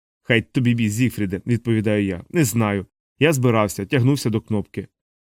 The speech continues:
А можна було б з'єднані баки посадкових модулів підірвати за допомогою кнопки, що була на кораблі, який ти збирався покинути?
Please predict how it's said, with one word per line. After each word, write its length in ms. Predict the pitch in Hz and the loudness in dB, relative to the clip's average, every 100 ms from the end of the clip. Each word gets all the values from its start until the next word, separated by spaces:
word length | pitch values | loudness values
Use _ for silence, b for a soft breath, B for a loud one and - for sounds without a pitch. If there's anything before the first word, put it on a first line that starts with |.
| _ _ - | _ _ -2
А 100 | 131 | 2
можна 320 | 170 208 185 | 2 2 0
було 260 | 151 151 147 | 0 0 0
б 140 | 131 | -2
з'єднані 480 | 123 147 135 139 135 | 0 0 0 0 0
баки 300 | 143 131 135 | 0 0 -2
посадкових 640 | 139 131 131 - 135 131 | -2 -2 -2 0 0 0
модулів 380 | 160 185 135 110 - _ _ | 0 2 0 0 -6 _ _
підірвати 520 | - 139 143 175 185 151 | -4 0 0 0 -2 0
за 120 | 147 | 0
допомогою 520 | 139 143 151 143 143 | 0 0 2 2 2
кнопки, 380 | - 185 - 139 | 0 -4 -2 -4
що 180 | - 135 | -2 0
була 260 | 139 147 | 0 0
на 140 | 143 147 | -2 -2
кораблі, 520 | 165 170 175 147 113 | -2 -2 0 0 0
який 260 | 127 127 139 | -4 -2 -2
ти 120 | 131 | -2
збирався 420 | 120 135 131 - | 0 0 0 -2
покинути? 640 | 131 160 - 104 95 98 | -4 -4 -2 -4 -4 -10